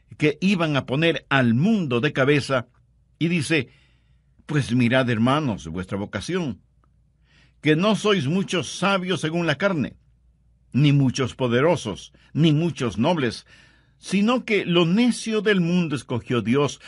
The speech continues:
para avergonzar a los sabios, y lo débil del mundo escogió Dios para avergonzar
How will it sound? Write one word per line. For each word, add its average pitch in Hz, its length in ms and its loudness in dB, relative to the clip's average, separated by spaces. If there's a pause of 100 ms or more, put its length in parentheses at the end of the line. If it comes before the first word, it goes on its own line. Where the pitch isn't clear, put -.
(180)
para 123 240 4
avergonzar 92 720 -2
a 82 40 -2
los 85 180 -8
sabios, 175 440 0 (240)
y 226 140 2
lo 202 160 2
débil 247 360 -2
del 202 160 2
mundo 208 300 2
escogió 147 540 -2
Dios 117 400 -2
para 117 280 2
avergonzar 101 1040 2